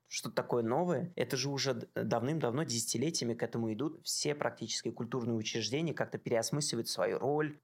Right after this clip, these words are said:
ставят в центр человека и смотрят, как сделать так, чтобы человеку было комфортно, интересно,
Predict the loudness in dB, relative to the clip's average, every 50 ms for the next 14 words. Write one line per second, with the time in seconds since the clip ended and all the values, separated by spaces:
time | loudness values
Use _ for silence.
0 | -4 -2 0 2 4 4 4 2 0 -2 -4 -4 0 0 2 2 0 0 -2 0
1 | 0 2 2 2 2 2 0 0 -2 -4 -4 -4 -2 0 2 2 2 2 2 0
2 | 0 0 -2 -12 _ _ 0 2 2 2 2 2 4 2 2 2 0 0 0 0
3 | -2 0 0 0 0 2 2 4 4 4 2 2 0 0 2 2 2 2 2 2
4 | 0 0 0 0 0 0 0 0 -2 -2 -2 -4 -4 -4 -4 -2 -2 0 0 2
5 | 2 0 0 -2 -2 -2 -2 -4 -6